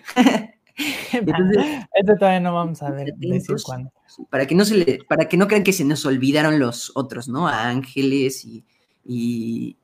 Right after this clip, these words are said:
Speaker 1: y Orozco, por ejemplo, ¿no? Y bueno,
Speaker 2: Por supuesto.
Speaker 1: muchos de ellos. Pero bueno.
Speaker 2: Por supuesto.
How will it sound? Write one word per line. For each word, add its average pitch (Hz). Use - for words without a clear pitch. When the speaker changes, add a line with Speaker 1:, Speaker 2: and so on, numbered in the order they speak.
Speaker 1:
y 101
Orozco, 127
por -
ejemplo, 135
¿no? 143
Y 123
bueno, 135
Speaker 2:
Por 156
supuesto. -
Speaker 1:
muchos -
de -
ellos. -
Pero 202
bueno. 160
Speaker 2:
Por 180
supuesto. 196